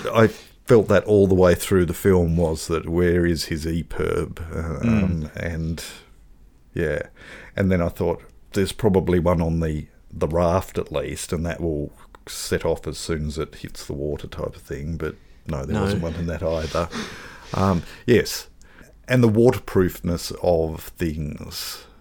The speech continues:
Speaker 1: I found a little bit questionable too.
Speaker 2: Mm.
Speaker 1: Um, <laughs> yeah, E-, E perb certainly, and, and that was, uh, I, I kept waiting for that to pop up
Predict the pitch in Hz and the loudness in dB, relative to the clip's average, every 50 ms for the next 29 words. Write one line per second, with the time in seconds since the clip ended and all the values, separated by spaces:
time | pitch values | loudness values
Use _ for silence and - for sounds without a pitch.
0 | - - - - 76 - - 87 78 76 78 73 - - - - - - - - | -18 -14 -12 -12 -12 -6 -4 -4 -4 -4 -4 -8 -8 -12 -18 -20 -20 -20 -14 -10
1 | 90 85 80 80 78 76 - 78 76 - - - - - - - - - - - | -8 -6 -6 -6 -6 -6 -6 -6 -8 -10 -10 -16 -20 -20 -20 -20 -20 -20 -20 -20
2 | - - - 87 - - - - 76 76 71 73 78 71 - - _ - - - | -18 -6 -6 -6 -4 -4 -8 -8 -8 -8 -6 -6 -6 -8 -8 -12 _ -14 -10 -8
3 | - - - - - - - - - _ _ - - - - - - - - 107 | -8 -8 -10 -12 -18 -20 -20 -20 -20 _ _ -20 -20 -20 -20 -20 -18 -8 -2 0
4 | 110 101 92 90 - 101 101 101 117 131 123 104 - - - - 113 - - - | 0 0 0 0 0 0 2 2 2 2 0 -2 -4 -8 -6 -6 -6 -6 -8 -20
5 | - - - - - - 127 - 113 95 85 - - - - 113 - 123 117 117 | -20 -18 -16 -16 -14 -14 -4 0 0 0 0 -2 -8 -12 -14 -4 2 2 2 2
6 | 113 135 135 131 131 - - 110 95 92 92 82 87 - - - - 113 110 87 | 4 4 4 4 4 4 4 6 6 6 6 4 2 -4 -8 -8 -12 -10 -8 -6
7 | - - 110 98 92 87 87 82 80 78 73 76 76 - _ _ - 92 87 87 | -4 0 2 2 2 2 0 -2 -2 -4 -6 -8 -10 -16 _ _ -8 -6 -4 -4
8 | 87 87 90 90 87 90 85 82 82 85 82 73 - - - - - - - - | -2 -2 0 2 2 2 2 2 2 0 0 -2 -4 -8 -8 -10 -12 -14 -16 -20
9 | - - - - - - - - - - - - _ _ - - - - - - | -20 -20 -18 -16 -16 -14 -14 -16 -16 -18 -20 -20 _ _ -20 -20 -20 -14 -12 -10
10 | 98 - - - - - - - - 98 - 98 101 - - - 104 - 95 98 | -10 -10 -12 -16 -18 -18 -6 0 0 0 2 2 0 0 0 -4 -4 -2 0 0
11 | 98 95 95 98 - - 98 92 85 - - 95 87 78 85 80 - - - - | 2 4 4 2 2 0 -2 -2 -2 -2 -4 -4 -2 0 0 -2 -2 -4 -10 -14
12 | - - - 87 80 76 - - - 76 - - 82 73 73 - - | -12 -6 -4 -4 -4 -4 -6 -6 -6 -6 -4 -2 -2 -2 -4 -4 -8